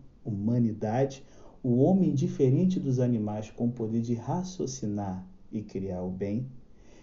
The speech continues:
e governar de uma forma sábia, e Deus,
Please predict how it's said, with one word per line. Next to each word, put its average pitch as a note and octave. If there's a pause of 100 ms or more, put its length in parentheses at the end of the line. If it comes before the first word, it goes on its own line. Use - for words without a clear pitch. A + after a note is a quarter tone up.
(460)
e A2+
governar A#2
de A#2+
uma G2
forma F#2+
sábia, G#2 (720)
e C#3
Deus, A2+